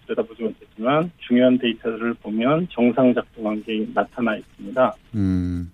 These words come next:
Speaker 1: 어, 그래서 요 엔진을 우리가 어제 봤을 때 제대로 작동했고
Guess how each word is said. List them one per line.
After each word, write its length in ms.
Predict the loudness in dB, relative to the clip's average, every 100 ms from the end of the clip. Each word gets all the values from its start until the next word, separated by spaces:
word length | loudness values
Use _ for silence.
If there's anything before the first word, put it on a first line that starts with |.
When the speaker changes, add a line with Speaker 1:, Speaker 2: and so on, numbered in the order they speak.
| _
Speaker 1:
어, 300 | -4 -2 -2
그래서 240 | -2 2 6
요 180 | 8 8
엔진을 480 | 6 2 2 2 2
우리가 340 | 2 4 6 4
어제 480 | 0 -2 -4 -4 -8
봤을 240 | -18 -20 -12
때 140 | -10
제대로 300 | -10 -8 -6
작동했고 760 | -6 -10 -10 -12 -12 _ -6